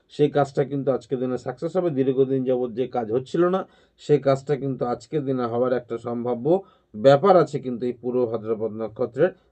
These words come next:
জাতক বা জাতিকাদের মধ্যে। শুভ সময় হচ্ছে সকাল নটা বারো থেকে বারোটা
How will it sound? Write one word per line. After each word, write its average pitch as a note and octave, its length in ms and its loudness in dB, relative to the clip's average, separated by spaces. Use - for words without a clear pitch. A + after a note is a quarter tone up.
জাতক B2 320 -2
বা A#2 160 -2
জাতিকাদের A2+ 480 -2
মধ্যে। C#3 240 -2
শুভ A#2+ 260 -4
সময় A2+ 240 -6
হচ্ছে A#2 220 -8
সকাল A2+ 280 -6
নটা A2 280 -4
বারো A2 200 0
থেকে G#2+ 200 -4
বারোটা A2 320 -4